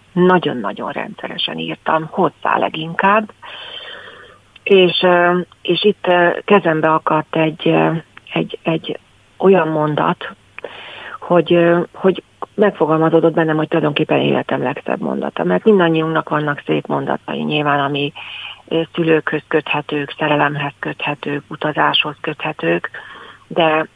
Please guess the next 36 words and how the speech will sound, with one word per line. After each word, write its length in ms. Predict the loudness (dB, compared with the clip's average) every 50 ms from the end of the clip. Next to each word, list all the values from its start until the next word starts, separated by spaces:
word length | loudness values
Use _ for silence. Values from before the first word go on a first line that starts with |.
| _ _
de 240 | -10 -4 -2 -2 0 0
talán, 400 | 2 2 2 4 2 2 2 2
eh, 400 | 2 0 0 0 -2 -4 -6 -8 -12 -16 -20 _ -10 -6
talán 500 | -2 0 2 2 2 2 0 0 -2 -2 -4
az, 160 | -4 -4 -4 -4 -2
az 160 | -2 0 2
a 80 | 2 2
leg-, 280 | 4 2 2 0 -2 -2
legszebb, 600 | 2 2 2 2 0 -4 -2 0 0 0 0 0
vagy 200 | 0 2 2 4
a 200 | 4 2 2 0 -2 0
legmélyebb, 800 | 2 2 2 2 2 2 2 4 4 6 6 6 6 4 2 0
vagy 180 | 0 0 2 2
a 200 | 2 2 0 -2 -6 -12 -12 -12 -10 -10 -10 -10 -10 -10 -12 -14 -14 -12 -10 -10 -8 -6 0 2
legnagyobb 500 | 4 4 4 4 4 4 4 4 2 2
csoda, 260 | 2 4 4 4 4
amikor 380 | 2 0 -2 -2 0 2 2 4
a, 180 | 2 2 0 -2
a 160 | -2 -2 -2 0
gyermekettől 840 | 2 2 4 4 4 4 4 2 2 0 -2 -2 -2 0 2 2 2
hallasz 380 | 4 2 2 2 2 0 -2 -4
egy 160 | -2 0 2
olyan 180 | 2 2 2 2
mondatot, 460 | 2 2 2 2 2 4 2 2 4
és 120 | 2 0 2
hát 200 | 0 -2 0 4
ő 180 | 4 6 6
azt 220 | 6 4 2 -2 -6
mondta 300 | -10 -8 -8 -6 -6 -4
nekem, 560 | -4 -4 -2 0 2 2 4 4 2 0 -2 _ _ _ _ _
és 200 | -8 -8 -8 -8 -8 -12 -6 -2
készült 480 | 0 2 0 0 -2 -6 -8 -8 -10 -14
is 80 | -10
egy 220 | -8 -8 -8 -8 -2
fotó 400 | 0 0 0 0 -2 -4 -2 -2
akkor, 520 | -2 -4 -6 -6 -6 -4 -2 -2 -4 -6